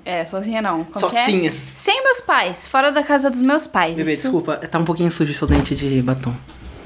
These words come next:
Speaker 1: Deixa eu ver.
Speaker 2: É engraçado.
Speaker 1: Saiu?
Speaker 2: Não sei, deixa eu ver. Saiu, maravilha.
Speaker 1: Obrigada. Obrigada por avisar.
Speaker 2: É nóis.
Speaker 1: Então, mais do que morar com o Paulo, sair da casa dos meus pais acho que foi uma questão
Speaker 2: Hum.
Speaker 1: maior, assim, pra mim.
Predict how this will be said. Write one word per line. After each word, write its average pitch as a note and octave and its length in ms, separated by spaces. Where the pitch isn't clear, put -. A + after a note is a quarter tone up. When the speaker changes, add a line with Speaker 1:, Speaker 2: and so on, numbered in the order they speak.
Speaker 1:
Deixa - 140
eu G3+ 40
ver. - 160
Speaker 2:
É C3+ 100
engraçado. D#3+ 680
Speaker 1:
Saiu? G#3+ 320
Speaker 2:
Não D#3+ 140
sei, E3+ 160
deixa D3 160
eu C#3+ 40
ver. C#3+ 180
Saiu, B2 400
maravilha. B2+ 420
Speaker 1:
Obrigada. F#3+ 380
Obrigada G3 360
por - 100
avisar. G3+ 420
Speaker 2:
É D#3 40
nóis. C#3 220
Speaker 1:
Então, A3+ 360
mais A#3+ 300
do C4 100
que - 100
morar G#3 300
com A#3+ 240
o G#3+ 40
Paulo, G#3+ 360
sair A3 440
da C#4+ 100
casa A#3 260
dos G#3+ 80
meus G#3+ 220
pais G#3 220
acho G3+ 140
que - 80
foi A3 140
uma G3 160
questão G#3 400
Speaker 2:
Hum. G3+ 40
Speaker 1:
maior, G3+ 540
assim, F#3 340
pra G3+ 260
mim. E3+ 260